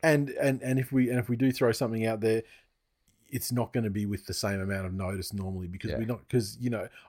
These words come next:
Speaker 1: I would only really be comfortable about saying, "This is where we're doing something, this is what's happening," like, a week out, because I feel like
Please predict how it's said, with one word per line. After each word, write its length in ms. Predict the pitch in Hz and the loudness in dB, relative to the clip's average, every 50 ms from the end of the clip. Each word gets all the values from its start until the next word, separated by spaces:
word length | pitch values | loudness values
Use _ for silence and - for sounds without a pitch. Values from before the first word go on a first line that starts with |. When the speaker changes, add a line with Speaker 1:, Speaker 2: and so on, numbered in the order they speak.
| - - | 2 6
Speaker 1:
I 40 | 160 | 8
would 160 | 185 175 151 | 10 10 10
only 240 | 143 139 135 127 120 | 10 8 6 4 4
really 300 | 113 117 120 127 131 123 | 4 4 4 6 6 4
be 140 | 110 107 98 | 2 0 -4
comfortable 560 | - - 101 101 101 - - 107 101 101 98 | -4 -4 -4 -4 -2 -2 -4 -4 -4 -4 -4
about 220 | 95 101 87 95 | -4 -4 -4 -6
saying, 380 | - - 110 98 101 101 98 87 87 92 98 | -4 -4 -2 -2 -2 -2 -4 -6 -8 -10 -8
"This 220 | 113 107 - - | -6 -6 -4 -4
is 100 | 110 98 | -6 -4
where 180 | 101 107 104 104 | -2 -2 -2 -2
we're 100 | 101 95 | -4 -4
doing 280 | 85 101 101 101 101 | -4 -4 -4 -4 -4
something, 360 | 98 - 110 80 95 98 95 101 | -4 -4 -6 -6 -6 -4 -4 -4
this 140 | 98 - | -6 -6
is 100 | 104 95 | -8 -10
what's 160 | 98 95 87 - | -10 -8 -8 -6
happening," 400 | 107 101 82 95 101 95 104 - _ _ _ _ _ _ _ _ - | -8 -8 -6 -6 -8 -8 -8 -10 _ _ _ _ _ _ _ _ -4
like, 180 | 107 104 104 - - | -4 -4 -4 -4 -6
a 80 | 113 | -6
week 340 | 98 90 110 107 98 - - | -6 -4 -4 -4 -4 -2 -2
out, 220 | 107 101 87 80 | -2 -2 -2 -4
because 240 | 95 95 - 101 92 | -8 -10 -8 -6 -6
I 80 | 104 90 | -6 -6
feel 280 | - - 110 110 107 | -6 -6 -6 -4 -4
like 300 | 104 104 101 101 98 - | -4 -4 -6 -6 -6 -10